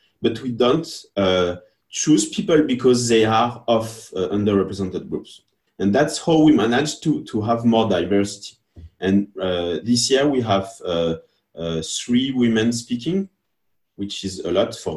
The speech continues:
uh, an Elm Conf. Uh, we are really happy about it. But it's also because we reached a lot of, of women to do C F Ps, and we had a lot of, uh, women C F Ps. And yeah,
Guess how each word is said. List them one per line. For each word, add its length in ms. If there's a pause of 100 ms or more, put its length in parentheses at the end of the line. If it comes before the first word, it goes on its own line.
(120)
uh, 60
an 100
Elm 160
Conf. 220 (320)
Uh, 420
we 60
are 120
really 460
happy 340
about 260
it. 160 (920)
But 200 (120)
it's 200
also 300
because 320
we 340
reached 500
a 40 (160)
lot 180 (200)
of, 160 (320)
of 120 (140)
women 300
to 100
do 140
C 160
F 120
Ps, 180 (120)
and 220
we 80
had 340
a 120
lot 200
of, 120 (200)
uh, 300 (500)
women 320
C 160
F 160
Ps. 420
And 340 (420)
yeah, 320